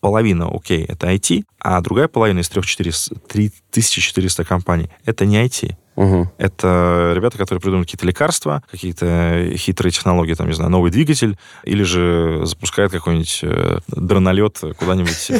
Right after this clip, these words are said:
Speaker 1: полёт.
Speaker 3: фонд
Speaker 1: Да.
Speaker 3: Сколково тоже их как бы подсвечивает для больших игроков.
Speaker 2: Но я так понимаю, тут это к-,
Speaker 1: В этом есть
Speaker 2: скорее
Speaker 1: функция, да, то есть мы, э,
Speaker 2: Мгм.
Speaker 1: должны, первая часть, не пропустить, не, нет запроса, у корпорации нет, нет запроса.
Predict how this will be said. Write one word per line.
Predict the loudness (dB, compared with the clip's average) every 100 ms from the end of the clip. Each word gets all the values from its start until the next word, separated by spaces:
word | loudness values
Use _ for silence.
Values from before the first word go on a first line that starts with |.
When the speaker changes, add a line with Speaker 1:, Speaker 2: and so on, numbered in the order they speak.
| 0
Speaker 1:
полёт. | 0 2
Speaker 3:
фонд | 0 -2
Speaker 1:
Да. |
Speaker 3:
Сколково | -2 -2 0 0
тоже | -2
их | -2
как | -4
бы | -6
подсвечивает | -4 -6 -2 -2 -2 0 0 0
для | 0 0 0
больших | 0 -4 -4 -10
игроков. | -4 -4 -2 -6 0
Speaker 2:
Но | 0
я |
так | 0
понимаю, | 0 2 2
тут | 0 -4
это | -2 -2
к-, | -2 -4
Speaker 1:
В |
этом | 0 2
есть | 2 2
Speaker 2:
скорее | 0
Speaker 1:
функция, | -2 -4 -10 -8
да, | -8
то | -6
есть | -10 -8
мы, | -2 0 2 0 0
э, |
Speaker 2:
Мгм. | 0 2 0 -2 -2
Speaker 1:
должны, | 0 0 0 0 -2 -8 -2
первая | 2 2
часть, | 0 0 -2 -6
не | 0 2 4 2 0
пропустить, | -2 -4 -4 -4 -4 -2 -2 -2 -6 -12 -8
не, | -4 2 4 4 0 -4
нет | 0 2 2
запроса, | 2 0 0 -4
у |
корпорации | -4 -2 0 0
нет, | -2
нет | 0 0
запроса. | 0 -2 -4 -4